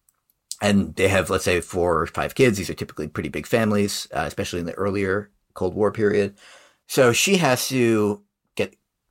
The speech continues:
make dinner for the kids at five or six P M, right? And then stay up and make him dinner again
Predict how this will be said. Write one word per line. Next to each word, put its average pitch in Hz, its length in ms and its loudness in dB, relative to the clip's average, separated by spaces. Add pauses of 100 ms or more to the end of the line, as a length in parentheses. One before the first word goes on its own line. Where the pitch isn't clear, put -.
(260)
make 90 360 -2
dinner 85 180 0
for 80 140 -4
the 69 80 -8
kids 131 400 2
at 82 140 -6 (120)
five 80 300 -6
or 73 40 -2
six 95 200 -4
P 117 180 2
M, 131 300 0 (140)
right? 110 240 2
And 107 160 2
then 104 160 4
stay 120 300 4
up - 180 6
and 104 100 4
make 95 160 2
him 170 240 4
dinner 87 240 2
again 78 480 -8